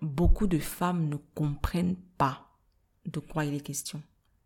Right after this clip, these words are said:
Pour faire court, je dirais que il y a une confusion entre la libération de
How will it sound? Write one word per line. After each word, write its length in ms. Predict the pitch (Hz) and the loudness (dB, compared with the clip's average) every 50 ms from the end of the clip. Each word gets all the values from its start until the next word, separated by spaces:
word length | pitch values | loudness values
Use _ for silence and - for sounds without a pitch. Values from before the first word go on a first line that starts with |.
| _ _ _ | _ _ _
Pour 180 | - 202 226 220 | 0 0 0 0
faire 420 | - - 208 202 196 - - - | 2 2 2 2 2 0 -8 -12
court, 540 | - - 170 165 175 190 208 208 208 - - - - | -6 -2 -2 0 0 0 -2 -2 -6 -8 -10 -8 -8
je 200 | 156 143 151 165 | -4 -2 0 -2
dirais 400 | 156 143 156 160 160 175 185 190 | -2 0 -2 -2 0 0 0 -2
que 420 | 190 - - 175 180 180 180 185 180 - - - - | -4 -4 -2 -2 0 0 -2 -2 -6 -10 -10 -6 -4
il 180 | 175 180 185 | -4 -2 -2
y 140 | 180 175 180 | -2 0 0
a 320 | 175 175 175 180 - - - - - - | 2 2 0 0 -4 -6 -10 -10 -4 -2
une 500 | 175 170 165 156 151 151 147 147 143 - - - | 0 0 2 0 0 -2 -2 -4 -6 -8 -12 -2
confusion 840 | - 165 160 156 - - - - 160 151 139 151 156 180 175 156 - - - _ _ _ _ - - - - - _ _ - | 8 10 12 12 12 10 4 2 0 -2 0 0 0 0 0 0 -4 -8 -18 _ _ _ _ -20 -20 -20 -20 -20 _ _ -4
entre 580 | - 175 175 - - - 165 165 170 175 - - | -2 0 0 0 -2 -2 0 2 2 2 2 2
la 180 | - 156 151 | 2 2 2
libération 1160 | 147 147 147 139 139 143 135 143 147 151 147 143 147 - - - - - 180 185 190 190 208 220 - - 139 - | 0 0 -2 -2 -4 -4 -2 -2 -2 -2 -4 -6 -6 -6 -6 -6 -4 -4 -2 -2 -2 -2 -4 -6 -8 -10 -8 -6
de 380 | - 143 143 143 143 143 - | -4 -4 -4 -4 -4 -6 -6